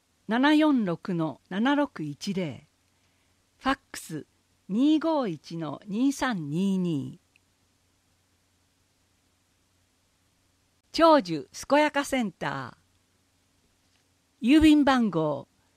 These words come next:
六零零の八一二七。下京区、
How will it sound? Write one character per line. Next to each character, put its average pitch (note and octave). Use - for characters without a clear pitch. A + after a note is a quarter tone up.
六 A#3
零 D4
零 G3+
の D3
八 C#4+
一 F#3+
二 G3
七。 D#3+
下 D4
京 C#4
区、 -